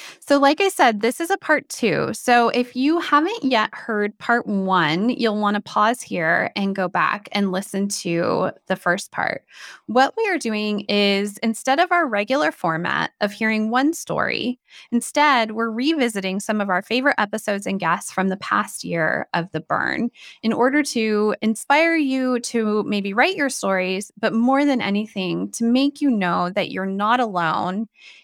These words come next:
in this community, this breast cancer community. So we have organized our special, our two-part special, around what we are calling hard truths of being diagnosed young. So we have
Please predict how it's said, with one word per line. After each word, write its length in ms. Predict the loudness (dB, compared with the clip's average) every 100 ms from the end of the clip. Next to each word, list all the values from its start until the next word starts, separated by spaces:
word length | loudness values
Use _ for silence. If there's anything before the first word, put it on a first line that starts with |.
| _
in 440 | 2 4 4 2 -2
this 520 | -4 -2 -2 -4 -12 -18
community, 560 | -8 -2 0 0 0 -2
this 200 | -2 -2
breast 260 | -4 -4
cancer 340 | -8 -10 -6 -8
community. 640 | -6 -8 -6 -8 -8 -8 -8 _ _ _ -20 -20 -20
So 180 | -2 0
we 240 | 2 0 2
have 180 | 0 0
organized 640 | 0 0 0 0 -2 -2 0
our 140 | 0
special, 760 | -2 -6 -6 -4 -2 0 0 0
our 100 | -2
two-part 380 | -2 -6 -4 -4
special, 380 | -4 -4 -2 0
around 840 | 0 -2 0 2 4 4 2 0 0
what 220 | 0 0
we 200 | 0 0
are 100 | 0
calling 600 | 0 -2 0 0 -2 -4
hard 380 | -2 0 0 -2
truths 520 | -4 -4 -4 -10 -6
of 140 | -4 -4
being 300 | -2 0 0
diagnosed 680 | 0 -2 -2 -6 -8 -8 -6
young. 400 | -4 -2 -4 -8 _ _ -20 -20 -20
So 200 | _ 2
we 300 | 2 2 0
have 460 | 2 4 4 4 2